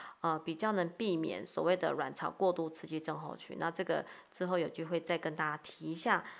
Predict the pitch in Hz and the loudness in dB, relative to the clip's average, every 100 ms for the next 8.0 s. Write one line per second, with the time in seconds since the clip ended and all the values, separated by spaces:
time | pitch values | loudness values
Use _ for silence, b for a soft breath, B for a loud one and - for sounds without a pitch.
0 | B - 151 - 190 185 151 139 135 - | B -6 -6 -2 0 0 -2 -6 -6 -4
1 | 156 147 - 170 170 147 165 202 208 208 | -2 -4 0 2 2 0 -2 0 -2 -4
2 | 202 196 - 196 196 196 196 175 - 151 | -8 -8 -4 -2 0 2 2 0 -4 -2
3 | 190 185 151 - 233 196 208 180 165 160 | 2 2 0 0 0 2 2 2 2 4
4 | 165 165 B B - 185 180 170 165 156 | 4 2 B B -6 -4 0 -2 -2 -4
5 | 160 156 143 151 143 - 143 156 185 B | -6 -4 -4 -4 -6 -8 -4 2 2 B
6 | B - 208 175 185 180 180 165 B B | B 2 2 4 2 2 2 0 B B
7 | - 160 220 226 156 139 175 151 180 - | 0 2 4 2 0 2 4 6 4 4